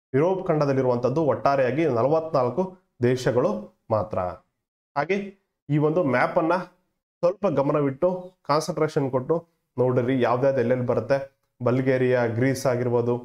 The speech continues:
ಗ್ರೀಸ್ ಕೂಡ very, very important. ಒಂದ್ಸಲ ಏನಾಗುತ್ತಪ್ಪ ಅಂತಂದ್ರೆ ಇದು ಅತ್ಯಂತ ಶ್ರೀಮಂತ ದೇಶ ಕೂಡ ಆಗಿರುತ್ತೆ. ಹಾಗೆ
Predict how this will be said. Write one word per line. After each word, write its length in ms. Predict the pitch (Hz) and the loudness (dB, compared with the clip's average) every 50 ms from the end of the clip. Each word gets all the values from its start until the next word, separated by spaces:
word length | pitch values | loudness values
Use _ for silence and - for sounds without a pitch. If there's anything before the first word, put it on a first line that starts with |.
| - - _ _ _ - | -12 -20 _ _ _ -2
ಗ್ರೀಸ್ 220 | 135 151 151 156 | 0 0 0 -2
ಕೂಡ 120 | - 156 147 | -2 -2 0
very, 200 | 127 120 123 131 | 0 0 0 0
very 240 | 131 127 123 123 | 0 0 2 0
important. 440 | 120 120 120 113 113 113 113 113 127 | -2 0 -2 -4 -2 -2 -4 -2 -2
ಒಂದ್ಸಲ 380 | 135 120 120 120 120 123 135 127 | 0 0 0 0 0 0 0 0
ಏನಾಗುತ್ತಪ್ಪ 380 | 123 120 117 117 113 113 113 | 0 0 -2 -2 -4 -6 -6
ಅಂತಂದ್ರೆ 560 | 120 113 113 110 120 139 151 151 - _ _ _ _ _ _ - | -6 -6 -4 -2 -2 -2 -2 -4 -8 _ _ _ _ _ _ -2
ಇದು 180 | 156 170 165 156 | 0 2 2 2
ಅತ್ಯಂತ 440 | 127 - - - 160 147 143 147 | 0 0 -2 -2 0 0 0 -2
ಶ್ರೀಮಂತ 640 | 147 131 - - 127 131 147 156 156 165 180 170 170 139 113 - - _ _ _ _ _ _ _ _ _ - - | -4 -6 -4 -2 0 0 2 2 2 0 0 0 0 0 0 -2 -8 _ _ _ _ _ _ _ _ _ -2 0
ದೇಶ 240 | 120 131 123 - | 0 0 2 0
ಕೂಡ 220 | 143 120 127 131 123 | -2 0 0 0 0
ಆಗಿರುತ್ತೆ. 600 | 120 123 123 120 120 123 123 123 - 135 135 - - | 2 0 0 0 2 0 0 0 -2 -4 -4 -2 -2
ಹಾಗೆ 240 | 139 135 135 135 | -2 0 0 0